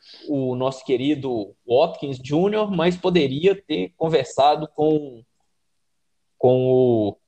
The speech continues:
com o Cade Johnson, que jogou com,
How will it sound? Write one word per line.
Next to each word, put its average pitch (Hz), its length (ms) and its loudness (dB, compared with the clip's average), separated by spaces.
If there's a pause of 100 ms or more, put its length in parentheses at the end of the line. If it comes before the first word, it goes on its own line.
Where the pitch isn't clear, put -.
(640)
com 120 440 -6
o - 40 -12
Cade 139 340 0
Johnson, 131 520 -4
que 123 80 -4
jogou 135 400 4
com, 123 500 -4